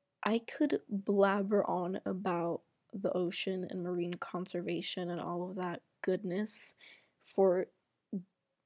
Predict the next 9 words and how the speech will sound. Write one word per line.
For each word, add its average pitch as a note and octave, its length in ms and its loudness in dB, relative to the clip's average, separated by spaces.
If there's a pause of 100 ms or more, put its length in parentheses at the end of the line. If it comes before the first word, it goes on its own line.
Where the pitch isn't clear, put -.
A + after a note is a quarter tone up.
(160)
hours F#3+ 340 2
on F3+ 160 0
end, G#3+ 360 0 (220)
but G3 260 2
I'm F#3+ 100 0
not G#3 200 -4
gonna G3 220 0
do F3+ 180 0
that G#3+ 280 -2